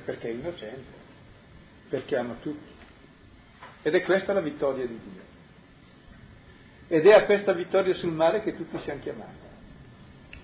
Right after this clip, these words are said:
Allora capite anche perché le beatitudini, "beati voi poveri", non è per consacrare la povertà, o "beati voi", Matteo cinque undici, quando vi insulteranno, vi perseguiteranno, e mentendo diranno ogni sorta di male contro di voi per causa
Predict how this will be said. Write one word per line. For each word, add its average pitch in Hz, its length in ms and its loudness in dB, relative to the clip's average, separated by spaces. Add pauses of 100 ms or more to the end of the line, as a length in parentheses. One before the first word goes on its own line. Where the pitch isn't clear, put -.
(1120)
Allora 156 380 2
capite 165 420 0
anche 147 320 2
perché 147 400 0
le 139 140 0
beatitudini, 139 800 -6
"beati 143 320 2
voi 135 200 -4
poveri", 123 380 -4
non 123 140 -12
è 190 80 -2
per 170 160 -8
consacrare 135 460 -8
la 117 60 -6
povertà, 110 640 -12 (300)
o 147 140 -2
"beati 151 400 2
voi", 143 300 -2
Matteo 131 400 -8
cinque 131 280 -12
undici, 131 360 -10
quando 135 260 -6
vi 151 180 -6
insulteranno, 127 760 -2
vi 135 120 -10
perseguiteranno, 127 920 -4 (100)
e 175 120 6
mentendo 127 840 -2
diranno 135 440 2
ogni 123 180 -10
sorta 131 340 -6
di 120 100 -12
male 117 360 -6
contro 120 240 -12
di 113 60 -8
voi 117 120 -10
per 113 240 -16
causa 104 260 -10